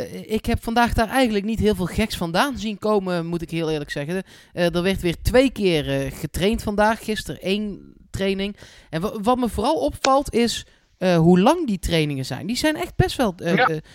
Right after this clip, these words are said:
Speaker 1: twee uur, tweeënhalf uur. Ehm, ja, dat is best wel flink.
Speaker 2: Zeker. En wat mij dan opviel is dat er ook heel veel met de bal wordt getraind. En dat is toch vaak,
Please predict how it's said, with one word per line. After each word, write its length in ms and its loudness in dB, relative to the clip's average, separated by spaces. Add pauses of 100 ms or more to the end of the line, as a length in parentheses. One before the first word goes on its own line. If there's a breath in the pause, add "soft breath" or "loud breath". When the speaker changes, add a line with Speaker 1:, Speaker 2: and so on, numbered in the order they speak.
(200 soft breath)
Speaker 1:
twee 260 4
uur, 360 4
tweeënhalf 800 0
uur. 460 -2 (440 soft breath)
Ehm, 600 -4 (220)
ja, 180 0
dat 220 -2
is 180 -4
best 200 0
wel 120 0
flink. 460 -2 (840)
Speaker 2:
Zeker. 480 2
En 160 2
wat 140 4
mij 180 4
dan 120 4
opviel 420 4
is 120 2
dat 140 0
er 80 4
ook 120 2
heel 500 4
veel 260 4
met 300 4
de 80 2
bal 300 4
wordt 200 4
getraind. 540 2 (580 loud breath)
En 380 2 (100)
dat 200 2
is 120 0
toch 120 -6
vaak, 420 4